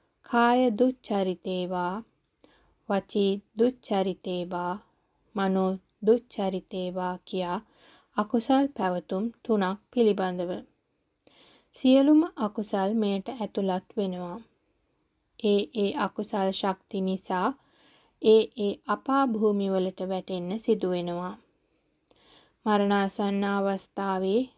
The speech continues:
දරුමුණු පුරන්, එසේත් නැත්නම් ගෙවල් දොරවල්, වස්තුව මතක් වී, ඒ ලෝභ සහගත සිතින් නම් මරණයට පත් උනේ, ඔහු බොහෝ සෙයින්ම වැටෙන්නේ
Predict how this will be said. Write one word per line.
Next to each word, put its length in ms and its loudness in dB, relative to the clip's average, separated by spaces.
දරුමුණු 540 4
පුරන්, 420 -6
එසේත් 440 0
නැත්නම් 540 -4
ගෙවල් 420 4
දොරවල්, 520 -2
වස්තුව 520 0
මතක් 520 -4
වී, 240 -4
ඒ 180 2
ලෝභ 420 4
සහගත 640 -2
සිතින් 460 -2
නම් 260 0
මරණයට 640 0
පත් 400 -2
උනේ, 320 -2
ඔහු 200 0
බොහෝ 460 4
සෙයින්ම 460 -4
වැටෙන්නේ 720 -4